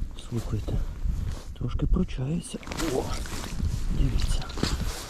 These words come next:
Ай-яй-яй! Ай, гарна покльовка. Дивіться, як він зажував віба. Аж туди. Це луночка попалась.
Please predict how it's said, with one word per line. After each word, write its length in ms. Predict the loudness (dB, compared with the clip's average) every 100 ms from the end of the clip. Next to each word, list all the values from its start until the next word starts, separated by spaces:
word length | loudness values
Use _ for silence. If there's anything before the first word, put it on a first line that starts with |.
| -6 -6 -6 -6 -4 -4 0 0 2 2 2 2 2 4 6 8 6
Ай-яй-яй! 760 | 2 0 -2 -2 -2 -2 -2 -2 4 6 8 8 6 4 0 -2 -2 -4 -8 -8 -6 -2
Ай, 80 | 0
гарна 400 | 2 4 4 4
покльовка. 520 | 0 -2 -2 -2 -2
Дивіться, 420 | 0 0 -2 -2
як 220 | -2 -2 2
він 220 | 2 2 -4 -6 -6 -6 -8 -4
зажував 520 | -2 0 2 2 0 0
віба. 440 | 0 0 0 -4 -4 -2 0 0 -2 -2 -2 0 0
Аж 240 | 0 0
туди. 440 | -2 0 2 2 2 0 4 6 8 6 6 6 6 4 0 -4 -8 -8 -8 0
Це 60 | 2
луночка 540 | 4 4 4 2 -2
попалась. 680 | -2 0 0 2 2 0